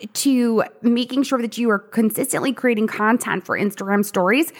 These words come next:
go to episode one forty-nine on the podcast, and you will be able to listen in on how to make sure you stay consistent with that. So we've got the feed, stories. We also have Reels,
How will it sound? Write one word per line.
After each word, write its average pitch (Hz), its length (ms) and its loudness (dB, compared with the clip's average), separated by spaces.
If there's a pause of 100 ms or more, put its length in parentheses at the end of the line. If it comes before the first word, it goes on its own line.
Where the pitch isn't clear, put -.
(300)
go 254 140 2
to 254 140 -2
episode 240 520 0
one 208 180 4
forty-nine 196 540 2
on 185 80 2
the 175 80 2
podcast, 277 720 -2
and 220 160 2
you 214 280 0
will 196 140 -4
be 185 180 -2
able 190 140 0
to 190 100 -6
listen 175 360 -2
in 185 260 2
on 175 120 -2
how 180 200 -2
to 185 80 0
make 180 160 0
sure 185 140 -4
you 180 100 -4
stay 175 200 -2
consistent 165 520 -4
with 143 140 -6
that. - 200 -4 (440)
So - 120 -4
we've 220 140 0
got 196 180 -4
the 202 80 -4
feed, 294 460 -2
stories. 233 540 0 (140)
We 240 180 -4
also - 240 0
have 339 260 -2
Reels, 202 680 -2